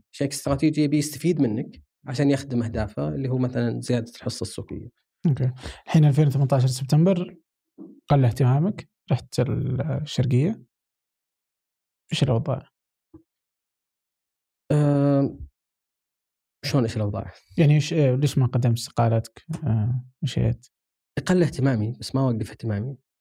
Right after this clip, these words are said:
Speaker 1: بس،
Speaker 2: أوكي.
Speaker 1: بس أنا موجود في الشركة، والحمد لله كبرت الشركة. للأسف طبعا بعد الأحداث اللي صارت، الشركة سجلت أسوأ نمو في تاريخ الشركة.
Speaker 2: مم.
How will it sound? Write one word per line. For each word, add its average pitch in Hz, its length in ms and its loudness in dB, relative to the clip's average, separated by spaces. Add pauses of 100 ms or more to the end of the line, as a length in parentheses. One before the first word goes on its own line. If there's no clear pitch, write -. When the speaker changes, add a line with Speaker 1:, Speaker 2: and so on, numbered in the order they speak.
(840)
Speaker 1:
بس، 127 180 2
Speaker 2:
أوكي. - 100 -4
Speaker 1:
بس 139 160 0
أنا 135 100 4
موجود 117 340 0
في - 60 -18
الشركة، 113 500 -4
والحمد 117 300 0
لله 110 120 -4
كبرت 117 320 -4
الشركة. 110 460 -8 (360)
للأسف 135 360 2
طبعا 104 240 -2
بعد 113 320 -2
الأحداث 117 380 -2
اللي 110 120 -2
صارت، 117 480 -4 (360)
الشركة 127 320 -2
سجلت 117 480 -2 (160)
أسوأ 117 400 -2 (260)
نمو 117 340 2
في - 180 -20
تاريخ 117 280 -2
الشركة. 113 480 -6 (140)
Speaker 2:
مم. 160 400 0